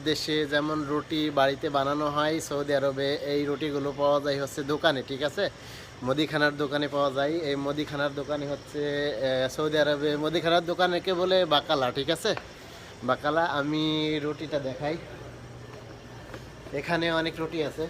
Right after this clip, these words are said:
ঠিক আছে? এই যে এটা রুটি, ঠিক আছে? আমাদের দেশে বাড়িতে বানাই।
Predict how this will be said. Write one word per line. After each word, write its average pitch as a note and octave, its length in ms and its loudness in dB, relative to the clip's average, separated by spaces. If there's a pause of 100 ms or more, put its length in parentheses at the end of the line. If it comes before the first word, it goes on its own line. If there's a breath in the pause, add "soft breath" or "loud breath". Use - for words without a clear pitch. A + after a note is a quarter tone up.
ঠিক D#3+ 140 -6
আছে? F3+ 240 -2 (600)
এই D3 160 0
যে C#3 240 0
এটা C3+ 260 0
রুটি, C3+ 380 -4
ঠিক C#3+ 160 0
আছে? D#3+ 260 0 (160)
আমাদের D3 300 2
দেশে D3+ 240 0
বাড়িতে D3+ 360 2
বানাই। C#3+ 300 0